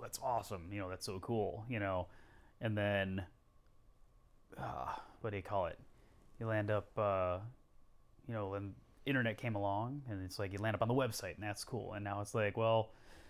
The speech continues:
you can post up your own stuff and get,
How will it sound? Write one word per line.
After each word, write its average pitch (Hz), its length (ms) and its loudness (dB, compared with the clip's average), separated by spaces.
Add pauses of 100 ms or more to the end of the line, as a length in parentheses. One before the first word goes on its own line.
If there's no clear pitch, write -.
(600)
you 139 120 0
can 131 120 0
post 131 280 0
up 117 120 -4
your 113 140 2
own 208 140 4
stuff - 320 -6 (360)
and 104 160 -6
get, 92 220 -4